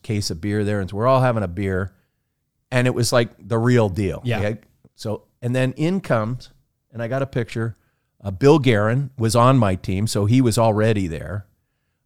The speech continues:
Speaker 1: Uh, Ty Domi comes in, and Clark Gillies was coach.
Speaker 2: Wow.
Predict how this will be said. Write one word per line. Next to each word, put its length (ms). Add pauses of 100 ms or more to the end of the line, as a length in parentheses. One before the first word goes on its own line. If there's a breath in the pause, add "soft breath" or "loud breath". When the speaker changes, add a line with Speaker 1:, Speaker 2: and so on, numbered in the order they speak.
Speaker 1:
Uh, 160
Ty 280
Domi 400
comes 360
in, 300 (520)
and 160
Clark 300
Gillies 380
was 160
coach. 480 (120)
Speaker 2:
Wow. 440